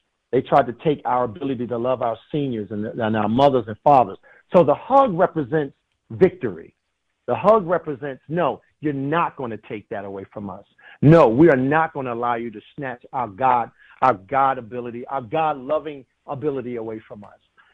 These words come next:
So that's why the hugging is so important. But I also tell people, and, and, and Sheriff Mack has just been a great person to be around. I learned everything about the Constitution. I spend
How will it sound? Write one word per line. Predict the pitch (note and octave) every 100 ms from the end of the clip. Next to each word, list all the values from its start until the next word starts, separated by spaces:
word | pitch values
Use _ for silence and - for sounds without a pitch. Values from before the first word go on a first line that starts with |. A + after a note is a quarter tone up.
| _ F#3+
So | D3+
that's | G#3 B3+
why | A3
the | D#3+
hugging | C3 F3 D#3+ C#3+
is | B2
so | D#3 C3+
important. | A#2 - F3+ - G#2 _ _ _ -
But | E3+
I | E3+
also | F#3+ C4 - F#3 D#3
tell | E3 C3+
people, | - C#3+ C3+ C3+ -
and, | C3+ C3
and, | - C#3 D3+ _ -
and | C3+ -
Sheriff | G#3+ G3+ F#3+
Mack | F#3+ E3
has | C#3
just | A2+ A#2 -
been | C#3 A#2+
a |
great | G#2+ G2+ B2+ D3+ D3+
person | - C#3 -
to | C3
be | A#2
around. | B2+ B2 A#2+ A2+
I |
learned | A2 A#2+ A#2 -
everything | C#3 C#3+ C#3 C3+ C3 - _
about | - B2 A#2
the |
Constitution. | A2+ D3 C3 - - D3+ C#3 B2+
I | G#2+
spend | - B2+ A2